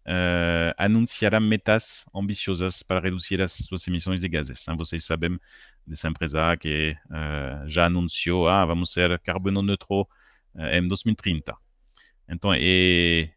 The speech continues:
é, va-, vou dizer que é fácil de anunciar, eh, mas, eh, os prazos estão cada vez mais próximos. Eh, e esses clientes, eh, nos contatam para saber como cumprir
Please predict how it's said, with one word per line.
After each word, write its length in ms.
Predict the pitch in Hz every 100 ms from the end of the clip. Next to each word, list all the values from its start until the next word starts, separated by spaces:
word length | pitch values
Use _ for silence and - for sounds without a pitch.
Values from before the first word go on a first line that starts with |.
| -
é, 160 | 85
va-, 160 | 80 87
vou 240 | 67 85
dizer 320 | 90 92 101 95
que 80 |
é 140 | 87 87
fácil 340 | - 98 -
de 80 | 95
anunciar, 720 | 87 90 - 95 101 131 117 _ -
eh, 640 | 87 85 85 82 82 80 -
mas, 500 | 90 90 87 - 90
eh, 120 | 85
os 160 | 85 -
prazos 400 | 101 92 98 101
estão 200 | - 104
cada 240 | 98 98
vez 200 | 92 101
mais 180 | 120 -
próximos. 640 | 135 104 - 76 - - - - - - - _ -
Eh, 200 | 82 80
e 80 | 90
esses 240 | 92 95
clientes, 720 | - 101 104 117 104 - - -
eh, 320 | - 87 87 87
nos 180 | 85
contatam 760 | - - 85 98 - 80 76 76 -
para 140 | 90
saber 640 | - 92 82 95 90 78 -
como 220 | - 104 107
cumprir 580 | 117 110 - 131 95